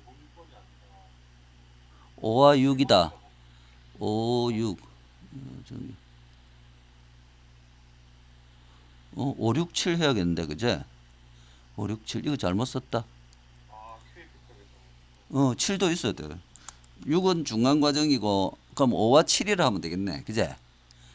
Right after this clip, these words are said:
Speaker 1: 네.
Speaker 2: 오, 칠이라고 하자. 왜냐면은 육은 중간 과정이거든. 그래서 오, 칠을, 어, 어디다가 저-, 적어 놓읍시다. 아마 늘상 같은 관계가 아마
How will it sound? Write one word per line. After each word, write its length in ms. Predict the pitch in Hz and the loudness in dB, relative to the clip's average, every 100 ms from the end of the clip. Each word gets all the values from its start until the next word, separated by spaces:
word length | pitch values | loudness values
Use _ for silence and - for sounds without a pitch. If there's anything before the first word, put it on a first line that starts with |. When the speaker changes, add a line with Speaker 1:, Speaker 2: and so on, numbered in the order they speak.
| - | -20
Speaker 1:
네. 180 | - - - | -20 -20 -8
Speaker 2:
오, 140 | 104 | -4
칠이라고 480 | - 143 156 139 90 | -2 -2 0 0 0
하자. 200 | 76 73 | -2 -4
왜냐면은 760 | 65 104 123 131 117 104 92 - | 0 2 4 4 2 2 0 0
육은 360 | 131 147 156 135 | 0 2 0 -2
중간 360 | - 98 117 | -2 2 4
과정이거든. 640 | 127 139 - 117 69 76 92 - - - - - - - - - - | 4 2 2 -2 -4 -6 -8 -10 -20 -20 -20 -20 -20 -20 -20 -20 -12
그래서 360 | 113 101 107 95 | -10 -6 -4 -4
오, 260 | - 101 117 | -4 -2 -2
칠을, 840 | 127 - - 139 139 135 131 131 - - - | -2 -2 -2 2 2 4 2 0 -2 -8 -4
어, 180 | 95 95 | -4 -2
어디다가 320 | 110 101 92 85 | -2 0 -2 -2
저-, 200 | - - - | -6 -12 -14
적어 240 | - 113 107 | -8 -4 -2
놓읍시다. 440 | 82 - - - - - - - - - - - - - - - - - - - - - - - - - - - - - - - | -4 -6 -10 -12 -16 -20 -20 -20 -20 -20 -20 -20 -20 -20 -20 -20 -20 -20 -20 -20 -20 -20 -20 -20 -20 -20 -20 -20 -20 -20 -20 -10
아마 220 | - 156 | -2 0
늘상 480 | 139 170 185 170 170 | 2 2 2 2 2
같은 760 | - 170 208 190 190 185 185 | -2 -2 0 0 0 0 0
관계가 440 | 170 160 147 110 104 | 4 6 6 6 6
아마 280 | 101 101 | 6 4